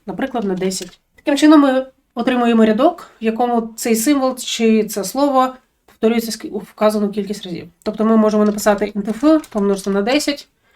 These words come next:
і отакий буде дивний рядок. Також ми можемо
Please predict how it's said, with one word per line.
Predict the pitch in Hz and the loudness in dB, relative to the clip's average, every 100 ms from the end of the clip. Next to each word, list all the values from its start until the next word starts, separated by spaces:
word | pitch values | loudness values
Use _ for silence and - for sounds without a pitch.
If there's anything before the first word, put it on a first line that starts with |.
| _ _ | _ _
і | 294 | 0
отакий | 285 226 | 2 -2
буде | 226 202 | -4 -4
дивний | 185 190 196 202 208 - | -2 -2 -2 -4 -8 -10
рядок. | 170 170 170 - _ _ _ _ | -8 -8 -10 -18 _ _ _ _
Також | - 254 285 | 0 0 4
ми | 269 | 2
можемо | 247 262 269 262 247 247 240 | 4 2 2 0 2 0 -2